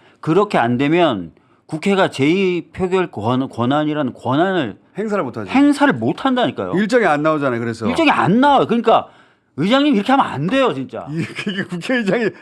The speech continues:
Speaker 2: 출장 가면 안 되는데 출장도 일 박 이 일이 아니에요. 거의 이 주에 이 주. 갔다 오면 끝나는 거예요, 이제. 야, 대단하다.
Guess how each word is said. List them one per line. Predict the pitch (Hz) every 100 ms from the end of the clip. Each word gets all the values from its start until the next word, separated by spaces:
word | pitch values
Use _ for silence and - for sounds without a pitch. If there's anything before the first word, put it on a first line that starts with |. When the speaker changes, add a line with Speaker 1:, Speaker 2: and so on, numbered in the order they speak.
| -
Speaker 2:
출장 | 254 220 254
가면 | 247 220 202
안 |
되는데 | 190 233 220 180 - _ _
출장도 | 262 254 269 240 226
일 | 240
박 | 262 240
이 | 233
일이 | 226
아니에요. | 202 208 214 220 226
거의 | - 214 190 185
이 |
주에 | 180 214 196
이 | 175
주. | 170 190 139 95 - _ _ _ _
갔다 | - 226 196 254
오면 | 220 180
끝나는 | 240 240 220
거예요, | 196 185 185
이제. | 147 160 143 107 92 _ _ _ 120
야, | 127 131 135 135 131 131 127 123 _ - _ _ _ _ -
대단하다. | 127 143 139 131